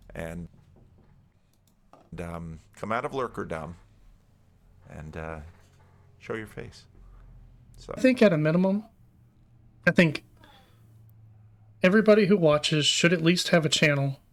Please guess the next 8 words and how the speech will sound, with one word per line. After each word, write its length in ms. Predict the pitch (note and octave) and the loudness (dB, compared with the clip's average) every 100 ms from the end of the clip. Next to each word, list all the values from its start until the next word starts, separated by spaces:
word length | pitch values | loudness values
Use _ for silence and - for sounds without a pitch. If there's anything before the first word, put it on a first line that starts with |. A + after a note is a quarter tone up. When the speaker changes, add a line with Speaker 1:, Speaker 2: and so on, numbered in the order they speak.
| _ _ _ _ | _ _ _ _
Speaker 2:
and 540 | - D#3 D3+ D3 D3 - | 0 2 2 0 -2 -2
they 100 | E3 | -2
should 220 | D3 E3 D3+ | 0 0 0
at 80 | |
least 260 | D3+ E3+ - | 0 0 0
try 400 | - D#3+ D3 D3+ | 2 2 4 0
to, 600 | D3 - D3+ D3 C#3+ C3 - _ _ _ _ _ _ _ _ _ _ - | -2 0 0 0 -2 -4 -10 _ _ _ _ _ _ _ _ _ _ -8
um, 420 | D3+ C#3+ C#3 C#3 | -4 -2 -2 -4